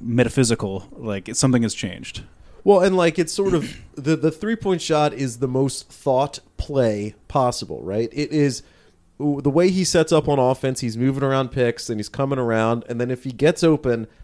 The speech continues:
Speaker 2: I think immediately what starts clicking through his head is like, "Oh, I'm open. The ball will get to me. I better frickin' hit this shot, because if I don't,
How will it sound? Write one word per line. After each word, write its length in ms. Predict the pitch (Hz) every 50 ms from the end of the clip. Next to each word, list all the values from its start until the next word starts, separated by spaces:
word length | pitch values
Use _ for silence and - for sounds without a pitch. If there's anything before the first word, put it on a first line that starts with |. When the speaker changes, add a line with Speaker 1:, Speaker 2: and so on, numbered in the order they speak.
| _ -
Speaker 2:
I 60 | 110
think 180 | 110 139 139 131
immediately 500 | 131 120 123 135 156 170 170 180 175 165
what 160 | 151 147 139
starts 220 | - - 131 123
clicking 400 | - - - 139 135 - 151 147
through 200 | 143 - 147 147
his 140 | 151 143 -
head 160 | - 151 139 120
is 140 | 117 98
like, 200 | 101 110 110 - - - _ _ _ _ _ -
"Oh, 200 | 135 147 165 175
I'm 160 | 170 156 151
open. 480 | 143 139 135 135 131 117 113 117 120 -
The 80 | 117
ball 280 | 104 110 117 127 143 156
will 100 | 156 160
get 220 | 147 135 151 147 147
to 80 | - 143
me. 380 | 127 120 113 110 110 107 104 - - - -
I 80 | - 117
better 300 | 107 - 131 139 156 160
frickin' 420 | 156 - - 151 151 151 156 123
hit 200 | 120 135 151 151 -
this 100 | 113 107
shot, 380 | - - 104 92 98 113 -
because 260 | - 113 - 123 117 113
if 80 | 113
I 80 | 117 113
don't, 460 | 107 - 131 135 131 127 123 - -